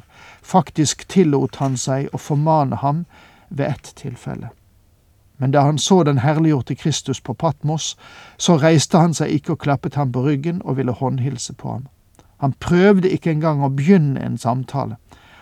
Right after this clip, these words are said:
Han falt på sin an-, på sitt ansikt som død.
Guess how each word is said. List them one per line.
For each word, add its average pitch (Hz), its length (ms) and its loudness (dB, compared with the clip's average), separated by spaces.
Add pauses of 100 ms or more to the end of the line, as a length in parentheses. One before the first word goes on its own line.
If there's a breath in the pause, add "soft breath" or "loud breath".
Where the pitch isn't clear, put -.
Han 120 180 -6
falt 175 440 0
på 139 100 -6
sin 135 280 -6
an-, 139 280 -2 (320)
på 135 120 -6
sitt 127 180 -8
ansikt 123 500 -8
som 117 220 -6
død. 98 260 -8